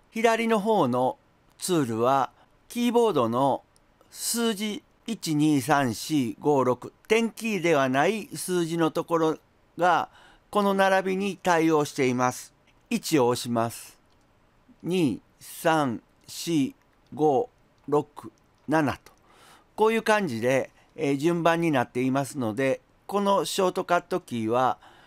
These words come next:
必ず覚えてください。もう一度復習しますが、マーカーをつけるのはキーボードのインサートキーです。この白い線ですね、再生ライン、もしくは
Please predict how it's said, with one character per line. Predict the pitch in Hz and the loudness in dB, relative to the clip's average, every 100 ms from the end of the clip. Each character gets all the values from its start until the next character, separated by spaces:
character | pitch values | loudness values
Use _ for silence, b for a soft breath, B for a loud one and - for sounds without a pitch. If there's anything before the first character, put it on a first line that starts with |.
| B - | B -4
必 | 143 143 156 180 | 0 2 2 2
ず | 139 | 2
覚 | 120 120 | 2 2
え | |
て | 117 | 0
く | 110 | -6
だ | 107 101 | -6 -4
さ | 127 120 | -2 -2
い。 | - _ _ _ _ _ _ _ _ | -4 _ _ _ _ _ _ _ _
も | 190 220 | -2 0
う | |
一 | 233 214 | 0 -2
度 | 202 202 185 - | 2 2 0 -4
復 | - 202 | -6 -4
習 | - 185 | 0 0
し | 175 180 | 0 0
ま | 170 | 0
す | - 147 | 0 0
が、 | 120 123 - _ b | 2 2 0 _ b
マ | 208 247 | 2 2
ー | 226 | 2
カ | 151 262 | 2 2
ー | |
を | 127 135 | 2 0
つ | - - | -4 -4
け | 135 | -2
る | 139 | 0
の | 135 117 | 0 2
は | 139 143 - _ _ | 2 2 -2 _ _
キ | - 208 202 | -8 -4 0
ー | |
ボ | 208 180 | 2 2
ー | |
ド | 127 | 2
の | 120 139 135 - - | 0 0 0 -4 -2
イ | 151 | 0
ン | 143 | 0
サ | - 143 | 2 2
ー | |
ト | 143 170 | 2 -4
キ | - 127 | -4 -4
ー | |
で | 104 95 | -2 -6
す。 | - - b b b b b b - | -8 -20 b b b b b b -4
こ | 202 | -2
の | 202 208 - | 0 0 -2
白 | - - 220 185 | -6 -2 2 2
い | 147 131 - - | 2 0 -6 -10
線 | - 170 139 | 0 2 2
で | 120 | 0
す | - | 0
ね、 | 143 135 | -4 -2
再 | - 170 170 | 0 0 0
生 | - 170 160 | 0 2 4
ラ | 160 151 | 2 2
イ | 117 | -2
ン、 | 107 - _ b b | -6 -14 _ b b
も | - 170 | -6 -4
し | - | -4
く | 135 | 0
は | 135 127 | 2 2